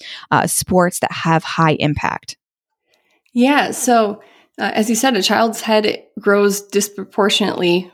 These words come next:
Speaker 2: fast compared to their body. So their head is larger than their body, you know, compared to an adult. So it does give that bobblehead effect. And I hear all the time, like, "Oh, they're just kids.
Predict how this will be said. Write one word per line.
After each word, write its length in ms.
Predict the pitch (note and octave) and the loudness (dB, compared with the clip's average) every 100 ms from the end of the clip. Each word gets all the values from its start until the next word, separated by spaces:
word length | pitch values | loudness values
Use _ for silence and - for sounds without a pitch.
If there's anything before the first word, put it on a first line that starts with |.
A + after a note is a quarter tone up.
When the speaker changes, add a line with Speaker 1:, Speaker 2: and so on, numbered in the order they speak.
| - | -12
Speaker 2:
fast 480 | - G#3 G3+ G3 - | -2 0 0 -4 -2
compared 320 | G#3 G3 F#3 | -2 0 -2
to 80 | F#3+ | 0
their 140 | F3+ | 0
body. 340 | F3 F#3+ A3 D#4 | 2 0 2 0
So 140 | D#4 | 0
their 140 | F#3+ | -4
head 180 | G3 A#3+ | 0 0
is 100 | G#3+ | 0
larger 640 | F3 F#3 G#3+ A#3 G3 F#3 - _ _ - | 2 2 2 2 0 0 -4 _ _ -2
than 100 | F#3+ | 0
their 120 | F#3 | 2
body, 480 | F#3 F#3 F#3+ F3+ E3+ | 2 2 2 2 0
you 120 | F3+ | -2
know, 140 | F3 F3 | -4 -4
compared 300 | G3+ F#3+ F3 | -6 -2 -2
to 80 | G3 | -2
an 80 | F3+ | -4
adult. 440 | F#3 B3+ - - _ _ _ | 0 -2 -2 -10 _ _ _
So 220 | - A3 | 0 0
it 100 | F#3+ | 2
does 200 | G#3+ B3+ | 0 0
give 180 | G#3+ F#3+ | 0 0
that 180 | F3+ F3+ | 0 2
bobblehead 420 | E3+ G#3 G3+ F3 | 0 0 -4 -6
effect. 480 | E3+ E3+ - - - - | -6 -8 -10 -12 -12 -2
And 400 | G3 F#3 F3+ F3+ _ _ _ | 0 0 -2 -8 _ _ _
I 80 | - | -4
hear 220 | A3+ C4 | 0 2
all 160 | G#3 G3 | 2 2
the 80 | G3 | -2
time, 360 | F#3+ G3 F#3 | -2 -2 -2
like, 220 | F3+ F#3+ _ _ _ _ - | -4 -8 _ _ _ _ -4
"Oh, 100 | C#4+ | 0
they're 160 | C#4 C#4+ | 2 2
just 240 | C#4 C4+ | 0 -2
kids. 440 | - A#3+ A3 A3 | 0 0 0 -2